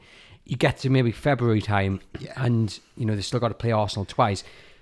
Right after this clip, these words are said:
Speaker 1: If they're still maintaining this run of form, you know, people will look ahead and say, "Well, actually, put a,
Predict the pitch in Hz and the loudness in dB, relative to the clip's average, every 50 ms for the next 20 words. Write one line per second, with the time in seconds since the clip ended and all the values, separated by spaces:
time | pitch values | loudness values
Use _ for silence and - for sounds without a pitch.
0 | - - - _ _ _ - 131 120 143 151 135 113 - - 151 143 135 135 131 | -20 -20 -20 _ _ _ -2 2 4 4 4 4 2 2 2 4 6 6 6 6
1 | 120 - 143 143 135 127 120 113 - 123 123 117 107 - - 151 156 123 95 92 | 4 4 2 2 2 4 2 0 0 0 0 0 0 0 0 2 2 2 2 2
2 | 92 95 - - - - - _ _ _ _ - - - - - - 214 214 208 | 0 -4 -6 -10 -18 -20 -20 _ _ _ _ -20 -20 -20 -18 -18 -16 -16 -16 -12
3 | - 220 180 147 131 - 160 170 180 143 139 147 143 143 131 127 - - - 160 | -6 -2 0 0 0 0 -2 -2 0 0 2 2 2 2 0 -2 -6 -10 -6 -2
4 | 143 135 135 131 131 135 131 127 - 139 139 127 143 165 - - - - 127 117 | -2 0 2 2 2 2 0 -2 -2 -2 -2 -2 -2 -4 -6 -8 -6 -4 -4 -4
5 | - - 202 247 | -2 -2 -2 -2